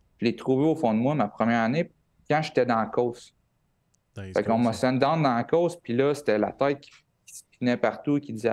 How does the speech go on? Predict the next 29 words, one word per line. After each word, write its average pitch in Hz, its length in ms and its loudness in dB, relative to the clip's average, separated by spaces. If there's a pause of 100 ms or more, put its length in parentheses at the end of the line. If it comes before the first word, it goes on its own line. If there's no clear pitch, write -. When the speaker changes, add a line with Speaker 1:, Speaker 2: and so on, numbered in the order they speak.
Speaker 1:
Hey, - 80 -20
man, 123 280 -4 (480)
je - 80 -14
suis - 120 -4
loin 131 220 2
de 139 60 2
mon 117 200 4
rêve », 127 380 2
tout - 120 -6
ça. 143 260 0
Puis 101 380 -6 (180)
là, 147 100 2
j'ai 120 140 0
dit, « 113 220 -4 (200)
Tu - 80 -20
sais 151 120 0
quoi, 202 180 0
fuck 160 320 -2
off, 143 280 -2 (360)
m'en 117 160 2
fous 175 220 -2
de 123 80 -6
ça. - 220 -2
Speaker 2:
Ouais. 110 140 -4 (680)
Speaker 1:
M'en 120 200 0
fous 175 300 -2
de 170 60 -10
penser 131 600 0
comme, 113 400 2